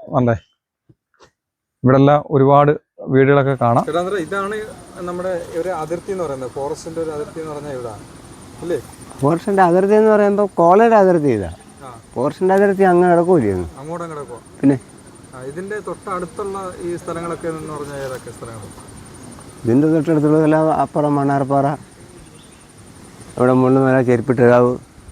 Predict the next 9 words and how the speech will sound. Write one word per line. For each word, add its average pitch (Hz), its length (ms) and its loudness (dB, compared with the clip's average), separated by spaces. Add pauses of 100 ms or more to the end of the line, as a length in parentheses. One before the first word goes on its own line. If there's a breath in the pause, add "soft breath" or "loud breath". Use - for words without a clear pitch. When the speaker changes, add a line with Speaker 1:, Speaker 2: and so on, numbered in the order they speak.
(160)
Speaker 1:
മുള്ളുമല, 170 400 -12
ചെരുപ്പിട്ടുകാവൊക്കെ 208 720 -10
അടുത്തടുത്താ? 208 500 -6 (180)
Speaker 2:
ഉം. 104 180 2 (420)
Speaker 1:
ആ. 123 240 -16
Speaker 2:
ഈ 135 100 -2
തേരി 185 180 8
അങ്ങോട്ട് 208 240 6
കയറുന്നത് 196 560 2